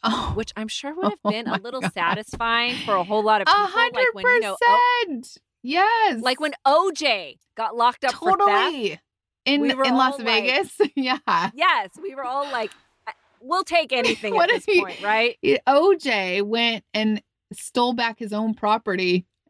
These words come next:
Speaker 1: and then got, <laughs>
Speaker 2: Dumb.
Speaker 1: and then got locked up for that.
Speaker 2: Right.
Speaker 1: Right.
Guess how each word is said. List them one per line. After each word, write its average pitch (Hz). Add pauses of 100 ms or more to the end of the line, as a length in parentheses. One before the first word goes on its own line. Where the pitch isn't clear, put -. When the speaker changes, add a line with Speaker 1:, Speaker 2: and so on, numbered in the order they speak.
Speaker 1:
and 214
then 226
got, 220
<laughs> -
Speaker 2:
Dumb. 180
Speaker 1:
and 254
then 240
got 202
locked 220
up 220
for 202
that. 185 (1040)
Speaker 2:
Right. 185
Speaker 1:
Right. 180